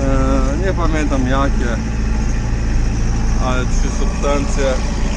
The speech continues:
Trochę tam delikatny, delikatny, no podwiewa trochę, nie mówię, że nie. Ale myślę, że,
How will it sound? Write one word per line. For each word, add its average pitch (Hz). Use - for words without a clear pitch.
Trochę 170
tam 160
delikatny, 156
delikatny, 135
no 175
podwiewa 156
trochę, 113
nie 123
mówię, 120
że 123
nie. 120
Ale 135
myślę, 139
że, 127